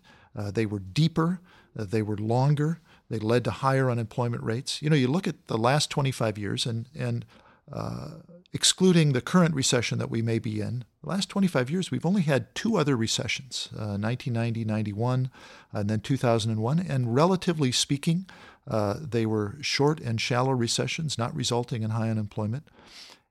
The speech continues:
And I think the evidence is that trade and globalization have played a role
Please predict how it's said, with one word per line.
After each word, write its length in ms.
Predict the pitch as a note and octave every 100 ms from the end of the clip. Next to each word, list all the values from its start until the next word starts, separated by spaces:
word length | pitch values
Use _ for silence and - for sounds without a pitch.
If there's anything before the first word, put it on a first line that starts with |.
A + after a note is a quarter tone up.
| _
And 440 | - B2+ B2 B2 - - _
I 80 | B2+
think 180 | E3+ E3+
the 160 | C3
evidence 420 | C#3+ E3 D#3+ A#2+ B2
is 220 | A#2 -
that 220 | A2+ -
trade 400 | - - C#3+ D3
and 140 | C#3 A#2+
globalization 720 | B2 B2 A2 B2 E3+ B2 F#2+
have 220 | A2+ -
played 260 | - C3 A#2
a 40 |
role 600 | G#2+ A#2 F3 D#3+ -